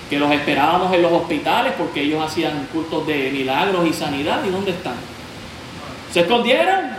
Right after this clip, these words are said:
Pero esos son los que muchas veces seguimos escuchando, hermano. Dios siempre pone al descubierto tarde o temprano a estos líderes para que la iglesia reaccione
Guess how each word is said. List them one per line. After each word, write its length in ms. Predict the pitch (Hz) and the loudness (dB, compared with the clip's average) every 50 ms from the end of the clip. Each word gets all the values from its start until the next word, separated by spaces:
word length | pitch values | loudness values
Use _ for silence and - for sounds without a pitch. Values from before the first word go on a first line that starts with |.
| - - - - - - - - - - - - - - - - - - - - - - - - - - - - | -10 -12 -14 -16 -18 -18 -18 -18 -18 -16 -16 -16 -14 -14 -14 -14 -14 -14 -14 -14 -14 -16 -16 -16 -16 -14 -6 -2
Pero 180 | 170 196 202 | -2 0 0
esos 160 | - - 190 | -2 -2 -2
son 140 | - 220 214 | -2 -2 -2
los 100 | 220 220 | -2 -2
que 100 | - 190 | -2 -2
muchas 260 | 170 185 185 220 190 | -4 -2 -4 -4 -4
veces 240 | 180 202 196 208 185 | -4 -4 -4 -4 -4
seguimos 320 | - 180 165 185 196 202 196 | -2 0 2 2 2 0 -2
escuchando, 500 | 175 - 165 143 - 170 208 220 208 170 | -4 -4 -4 -4 -4 -4 -4 -4 -4 -4
hermano. 320 | 143 147 170 208 220 196 175 - - - - - - - - - - - - - - - - - - - - - - - - - - - - - - - - - - - - - - - - - - - - - - - - - - - - - - - - - - | -4 -4 -4 -4 -4 -6 -8 -10 -12 -14 -14 -14 -14 -14 -14 -14 -14 -14 -14 -14 -14 -14 -14 -14 -14 -14 -14 -14 -14 -14 -14 -14 -14 -14 -14 -14 -14 -14 -14 -14 -14 -14 -14 -14 -14 -12 -14 -14 -14 -14 -14 -14 -14 -14 -14 -14 -14 -12 -12 -12 -12 -14 -14 -8 -2
Dios 500 | 139 139 147 156 170 185 196 214 208 - - | 2 6 8 8 8 8 6 2 -2 -4 -2
siempre 420 | 185 185 202 208 190 - 170 190 | 0 0 0 0 0 0 0 0
pone 320 | 180 - 170 180 190 196 190 | 2 2 4 4 4 2 2
al 80 | 180 | 2
descubierto 600 | 170 170 170 - 165 151 151 165 180 175 - 202 185 | 2 2 2 2 0 2 2 2 2 2 0 -2 -2
tarde 400 | - - 151 165 190 202 208 208 | -2 0 0 0 0 0 0 -2
o 40 | 202 | -2
temprano 500 | 208 185 175 160 - 170 175 185 180 180 | -2 -2 -2 -2 -2 0 0 0 0 0
a 80 | 175 175 | -2 -2
estos 200 | - 185 170 165 | 0 0 0 0
líderes 560 | 180 202 233 233 240 240 254 254 254 - - - - - - - - - - - | 0 0 0 0 0 2 2 2 0 -2 -4 -10 -12 -12 -14 -14 -14 -14 -10 -6
para 260 | 143 131 131 131 131 | -4 -2 -2 -2 -2
que 120 | - 143 131 | -2 0 0
la 140 | 131 131 | 2 2
iglesia 520 | 127 123 135 156 180 202 202 - 226 208 190 | 2 2 2 2 2 2 2 0 0 0 0
reaccione 920 | 170 165 151 139 135 - - - 180 214 240 226 180 139 117 - - - | 0 0 0 0 -2 -2 0 2 2 4 4 4 2 2 0 -4 -8 -10